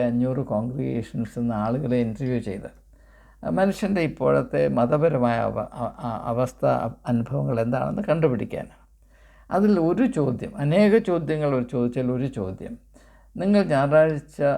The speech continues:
ആരാധിക്കാൻ വരുമ്പോൾ, അങ്ങനെ വ-, ആ, കഴിഞ്ഞ കാലങ്ങളിൽ പത്ത് വർഷം, ഇരുപത് വർഷം ആരാധിച്ചപ്പോൾ ഏതെങ്കിലും ഒരു അവസരത്തിൽ ദൈവിക സാന്നിധ്യം നിങ്ങൾക്ക് ആരാധനയിൽ കൂടെ അറിയുവാൻ കഴിഞ്ഞിട്ടുണ്ടോ?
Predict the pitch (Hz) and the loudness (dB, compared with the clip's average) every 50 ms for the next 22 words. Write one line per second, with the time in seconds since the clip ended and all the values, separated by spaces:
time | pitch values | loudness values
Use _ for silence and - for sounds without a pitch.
0 | - - - - _ _ _ - - 123 123 131 131 139 135 135 - - 143 - | -2 -8 -14 -20 _ _ _ -10 -4 -4 -2 0 0 0 0 0 0 -4 -6 -6
1 | - 127 120 110 98 101 107 - 101 104 101 95 - - - - - 135 147 160 | -4 -4 -2 -2 -4 -6 -8 -8 -8 -8 -8 -8 -8 -8 -8 -6 -4 -2 -2 0
2 | 170 - 151 135 120 - - - - - - 117 117 - - - 139 127 123 127 | 2 2 2 2 2 0 -2 -6 -16 -14 -10 -10 -10 -10 -10 -6 -4 -2 0 0
3 | 131 135 127 127 110 113 113 113 120 110 107 98 101 95 - - - _ _ - | 0 0 0 0 0 0 0 0 -2 -2 -2 -4 -6 -8 -10 -12 -18 _ _ -20
4 | - - _ - - - - - 147 120 117 107 - - 123 123 120 120 131 135 | -20 -20 _ -6 -4 -4 0 2 2 2 2 0 0 -4 -2 -2 -2 -2 -2 -4
5 | 127 123 117 113 107 - - 123 113 107 104 107 120 123 131 123 117 104 127 104 | -4 -4 -4 -4 -6 -6 -6 -8 -6 -6 -6 -6 -4 -2 -2 -2 -2 -4 -6 -8
6 | - 120 107 - - 104 95 - - - - _ _ - - - - - - - | -8 -10 -10 -10 -10 -10 -10 -12 -12 -16 -20 _ _ -20 -20 -20 -20 -10 -4 2
7 | 190 190 208 208 220 220 220 196 202 196 175 151 143 139 123 120 131 123 - - | 4 6 6 6 6 4 2 2 2 0 2 2 4 4 6 4 4 2 0 0
8 | 127 123 120 117 110 - - 139 135 139 143 143 147 156 165 170 151 170 180 170 | 0 0 0 -2 -4 -4 -6 -6 -6 -4 -4 -2 -2 -2 -2 -4 -4 -4 -4 -4
9 | 165 151 160 147 151 - - - 123 110 117 120 131 139 139 131 123 - - - | -2 -2 -2 -4 -4 -6 -8 -6 -4 0 2 2 2 2 0 -2 -4 -6 -4 -2
10 | 120 120 107 110 113 117 113 120 - 123 113 113 117 123 127 123 123 - 123 117 | 0 0 0 -2 -4 -6 -6 -6 -2 -2 0 2 2 2 2 2 0 -2 -4 -2
11 | 120 117 120 - - - - - 143 143 143 123 120 120 123 123 127 123 - - | -2 -2 -4 -6 -8 -8 -8 -6 -2 -2 0 0 0 0 -2 -2 -2 -2 -2 -4
12 | - - - 123 117 113 110 107 - - - - - | -4 -4 -4 -4 -4 -4 -4 -6 -8 -10 -12 -18 -20